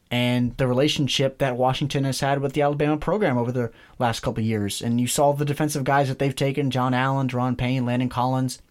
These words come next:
Ryan Anderson, Sean Deion Hamilton, right? Now, they didn't draft Landon, but they brought him over from the Giants, who's also an Alabama guy. And the relationships can be made there.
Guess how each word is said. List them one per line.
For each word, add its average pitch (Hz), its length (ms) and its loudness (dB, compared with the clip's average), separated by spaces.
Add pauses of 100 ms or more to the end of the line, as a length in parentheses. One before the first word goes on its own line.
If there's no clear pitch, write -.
(120)
Ryan 120 300 0
Anderson, 131 560 -2 (300)
Sean 127 320 0
Deion 127 260 0
Hamilton, 131 600 0 (580)
right? 131 260 0 (140)
Now, 127 140 2
they 123 80 0
didn't 127 200 2
draft 226 340 4
Landon, 127 440 0 (280)
but 127 440 0
they 131 80 -4
brought 135 240 4
him 131 60 4
over 131 140 2
from 127 120 -4
the 123 80 -2
Giants, 131 340 2
who's 123 240 -2
also 117 400 -2
an 120 120 -2
Alabama 107 480 0
guy. 165 340 0 (500)
And 135 200 0
the 135 80 2
relationships 123 800 0 (340)
can 117 240 -2
be 127 140 2
made 156 300 0
there. - 280 -6